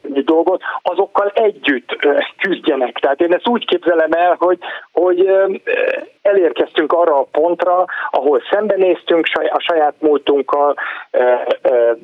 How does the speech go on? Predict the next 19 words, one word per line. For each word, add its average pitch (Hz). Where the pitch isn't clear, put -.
változtattunk, 170
a 143
változásnak 165
az 127
iránya 135
az 143
meggyőződésem 135
szerint 117
pozitív. 180
Itt 190
vagyunk 131
egy 135
ilyen 139
ponton, 170
remélem, 135
hogy 131
ezt 135
valaki -
észreveszi, 160